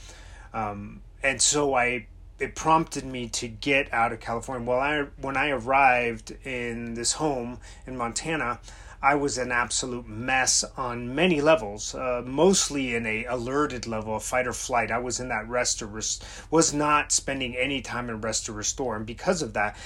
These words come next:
my mind was somewhat hijacked. And I've talked about amygdala hijacks before. The amygdala is a part of the brain <clears throat> that is picking up threat. Well, during times of stress,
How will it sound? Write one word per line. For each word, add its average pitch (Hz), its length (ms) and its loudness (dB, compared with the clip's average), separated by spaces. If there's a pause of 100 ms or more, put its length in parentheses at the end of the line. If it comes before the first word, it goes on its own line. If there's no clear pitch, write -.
(180)
my 156 240 2
mind 143 500 0
was 135 140 2
somewhat 127 280 -2
hijacked. 120 520 0
And 127 100 -8
I've 131 140 -6
talked - 380 0
about 120 240 0
amygdala 117 560 -4
hijacks 123 600 -2
before. 135 440 -4
The 120 100 -6
amygdala 113 640 -4 (520)
is 208 140 4
a 190 40 2
part 165 200 4
of 143 60 -2
the 151 60 0
brain 131 580 -4
<clears throat> - 80 -20
that 143 400 0
is - 100 2
picking 151 460 0
up 135 240 -2 (1160)
threat. 123 540 0 (540)
Well, 131 240 0
during 139 480 2
times 135 420 -2
of 107 80 -4
stress, - 800 0